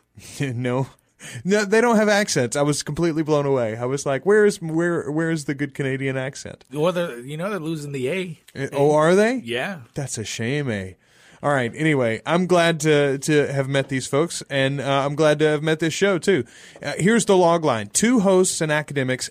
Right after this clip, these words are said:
Speaker 1: Andrea Subasati.
Speaker 2: Close.
Speaker 1: It's very close. It's also, it, we, <laughs> apparently we're on a run of difficult last names here on, uh, Pod on Pod. And, uh, Alex West.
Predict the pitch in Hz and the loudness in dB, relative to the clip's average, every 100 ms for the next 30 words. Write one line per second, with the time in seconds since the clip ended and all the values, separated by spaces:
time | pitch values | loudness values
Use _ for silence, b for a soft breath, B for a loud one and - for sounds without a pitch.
0 | - 156 190 202 185 185 B B B - | -4 -2 0 2 2 0 B B B -2
1 | 156 147 151 127 165 240 _ _ _ - | 0 0 0 0 -2 -8 _ _ _ -12
2 | - 139 214 - - - 147 175 220 196 | -4 -2 -2 -4 -8 -6 -2 2 4 2
3 | 151 139 139 - - - - 147 143 147 | 2 2 2 -2 -6 -8 -2 0 0 -4
4 | 156 156 151 127 156 147 175 165 160 147 | -2 2 2 4 2 4 2 4 2 2
5 | 143 156 139 135 135 117 139 135 143 123 | 2 0 2 2 2 0 -2 -2 -4 -2
6 | 127 127 139 131 117 113 110 131 117 117 | -4 -4 -2 -2 -2 -6 -8 -4 -2 -4
7 | 117 - B B 131 131 123 127 131 123 | -6 -10 B B -4 -4 -2 0 0 -2
8 | 131 120 117 B B B 147 147 - 156 | 0 -2 -2 B B B -4 -4 -4 -2
9 | 147 143 - 147 165 135 139 143 113 - | 0 0 0 -2 -2 -2 0 0 0 -6
10 | - | -12